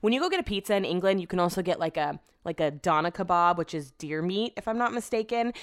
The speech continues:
You can also get French fries. Like, you get, Brett thinks that pizza and French fries go hand in hand. Like, he always want, wants French fries with his pizza, and he thinks that it's so weird that you can't get that here.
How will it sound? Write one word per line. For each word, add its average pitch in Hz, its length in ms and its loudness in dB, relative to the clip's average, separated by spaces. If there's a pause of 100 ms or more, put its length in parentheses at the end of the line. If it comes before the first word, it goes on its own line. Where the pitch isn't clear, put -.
(140)
You 285 120 -12
can 208 100 4
also 190 220 4
get 160 160 -2
French 214 340 2
fries. 190 580 6
Like, 160 160 -2
you 196 60 -6
get, 196 260 2 (240)
Brett 208 320 6
thinks 302 280 -2
that 294 160 -4
pizza 214 800 2
and 185 160 0
French 180 240 2
fries 165 320 2
go 165 160 2
hand 147 260 -4
in 143 100 -6
hand. - 420 -12
Like, 165 140 -12
he - 140 -8
always 185 280 0
want, 180 220 0 (200)
wants 180 300 2 (120)
French 185 300 2
fries 175 180 4
with 165 120 -8
his 180 100 -6
pizza, 180 300 -2
and 160 80 0
he 156 40 -2
thinks 165 200 -4
that 151 100 -6
it's - 140 -10
so 190 200 0
weird 156 440 -2
that 147 140 -2
you 151 100 -6
can't 165 220 -4
get 165 180 0
that - 160 -8
here. 143 260 -12